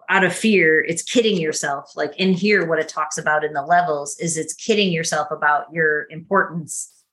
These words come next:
and, you know, devious and deceptive so that they're mistakes and wrongdoings. It's like, uh, you know, self-deceit that, that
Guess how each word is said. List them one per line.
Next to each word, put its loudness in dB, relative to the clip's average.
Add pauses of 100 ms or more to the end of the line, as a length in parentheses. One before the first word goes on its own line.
(560)
and, 2 (200)
you -6
know, 0
devious 4
and 2
deceptive -4 (520)
so 2
that 2
they're 2
mistakes 0
and -2
wrongdoings. -4
It's -4
like, -2 (500)
uh, 0 (720)
you -6
know, -4
self-deceit -2 (160)
that, 0 (1160)
that -2